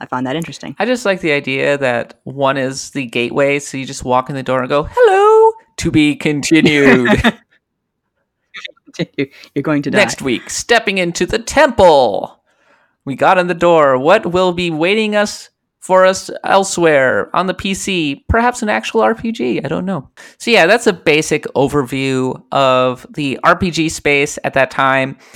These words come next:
Speaker 2: It was a lot of extremely simple dungeon crawlers that kind of were modeled after
Speaker 1: Mm-hmm.
Speaker 2: D and D, but out of this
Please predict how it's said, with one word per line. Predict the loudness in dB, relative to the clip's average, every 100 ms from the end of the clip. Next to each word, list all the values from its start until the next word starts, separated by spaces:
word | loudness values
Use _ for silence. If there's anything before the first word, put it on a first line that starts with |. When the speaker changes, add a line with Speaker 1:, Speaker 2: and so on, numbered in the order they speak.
| -20 _
Speaker 2:
It | 0 0
was | 2 2 2
a | 0
lot | 4 6 6
of | 2 0
extremely | -6 -6 -2 -2 0 0 0 0 -2 -6 _ -14
simple | -6 -4 0 2 4 4 4 0 -4 _ _ 0
dungeon | 0 2 0 -2
crawlers | 0 4 4 4 4 4 0 -2
that | -2 -2 -4
kind | -8 -2 -2
of | 0
were | 0
modeled | 2 4 4 2
after | 2 0 0 2 4 2
Speaker 1:
Mm-hmm. | -2 -16 _
Speaker 2:
D | -4 -2
and | 0
D, | 2 2
but | 0 0 0 -2 _ _ 2
out | 2
of | 4
this | 0 -2